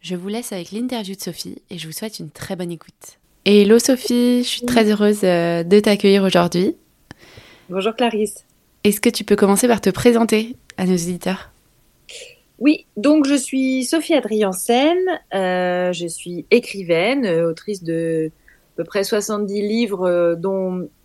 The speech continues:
Speaker 2: plusieurs d'entre eux traitent, euh, de la maternité ou de questions, euh, féminines au sens large. Euh, et je suis aussi maman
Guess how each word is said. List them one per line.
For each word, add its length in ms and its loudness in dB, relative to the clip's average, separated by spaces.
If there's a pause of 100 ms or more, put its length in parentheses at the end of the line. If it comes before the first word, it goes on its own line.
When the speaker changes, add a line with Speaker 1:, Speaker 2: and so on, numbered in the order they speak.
(200)
Speaker 2:
plusieurs 380 0
d'entre 400 -2
eux 140 6
traitent, 480 -4
euh, 640 -2 (100)
de 60 -2
la 120 0
maternité 720 0
ou 120 0
de 220 0
questions, 460 -6
euh, 380 2
féminines 540 0
au 40 -10
sens 360 -16
large. 560 -4 (560)
Euh, 420 0
et 100 6
je 120 2
suis 160 -2
aussi 200 -2
maman 460 -4